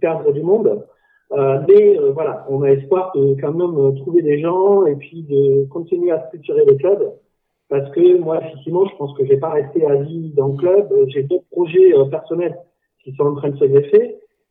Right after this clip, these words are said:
euh, d'autres, d'autres idées aussi. Et, euh, je vais pas trop m'étaler, peut-être que ce sera l'occasion de, de ra-, de se revoir, euh, de rediscuter tout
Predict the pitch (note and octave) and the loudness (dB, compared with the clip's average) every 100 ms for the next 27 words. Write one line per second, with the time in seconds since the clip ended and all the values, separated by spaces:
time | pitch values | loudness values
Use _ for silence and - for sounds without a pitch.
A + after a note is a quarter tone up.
0 | _ - B2+ B2+ C3 - - F#3 - E3+ | _ -8 -6 -6 -10 -6 2 2 2 -2
1 | D#3+ D#3 F#3 D3+ D#3+ F3+ A3+ A3+ G#3 A3+ | -2 -2 -4 -4 -8 0 2 2 -6 -10
2 | A#3 _ _ _ _ - D3+ D3+ D3 C3+ | -12 _ _ _ _ -2 0 4 4 4
3 | B2+ B2+ B2+ B2+ D3 E3 D#3+ E3 F3+ F3+ | 0 -2 -4 -2 -2 -2 -4 0 0 4
4 | G3+ G3+ D3 D3 C3+ D3+ D#3 D#3+ D#3 F3+ | 4 4 -2 -8 -6 -2 0 -2 -2 -4
5 | E3 C3+ C3+ C3 C3 C3 C3+ C#3 C#3+ C#3 | 2 2 4 0 0 -4 -4 -4 -6 -8
6 | C3+ - D3 D3 E3 D#3+ C3+ A#2+ - _ | -10 -10 -10 -4 -4 -4 -4 -8 -12 _
7 | _ B2+ C3 C#3+ D3+ D#3 C#3 C#3+ C#3+ | _ -2 2 0 -2 -12 -6 -6 -6